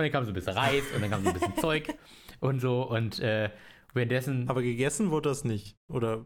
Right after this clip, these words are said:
Speaker 2: am Ende? Oder wie?
Speaker 1: Nee, es war einfach, wurde dann so als Segen quasi rumgereicht.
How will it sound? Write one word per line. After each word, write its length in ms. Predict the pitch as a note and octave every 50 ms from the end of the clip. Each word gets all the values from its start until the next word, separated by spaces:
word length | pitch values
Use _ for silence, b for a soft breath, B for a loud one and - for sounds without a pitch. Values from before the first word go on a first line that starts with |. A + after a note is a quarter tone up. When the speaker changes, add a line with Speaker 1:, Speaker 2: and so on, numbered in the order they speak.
| - _ -
Speaker 2:
am 140 | A#2 A#2
Ende? 320 | B2 B2+ C#3+ F3 G3 G#3 E3+
Oder 280 | C3 A#2+ B2 B2 B2
wie? 120 | B2+ C3 - _ _ -
Speaker 1:
Nee, 180 | - A#3+ C4 A3
es 160 | G3 F#3 F#3+ -
war 80 | E3+
einfach, 340 | E3 E3+ D#3+ D#3+ D3 C#3+ C#3
wurde 220 | C3+ C3+ C3+ C#3 C3
dann 160 | B2+ C3 A#2+
so 100 | A#2 B2
als 220 | G#2+ G#2+ G#2 G2
Segen 340 | G2+ G#2+ A#2 B2+ C3 A#2+ A#2
quasi 760 | G2+ - A#2+ G#2+ G#2+ G2+ G2 G2+ G2 F#2+ F#2+ F#2 G2 - - _ _ _ -
rumgereicht. 800 | A#2 A#2 B2+ C3+ B2+ A#2+ A2 A2+ A2+ A2+ B2 B2 - - -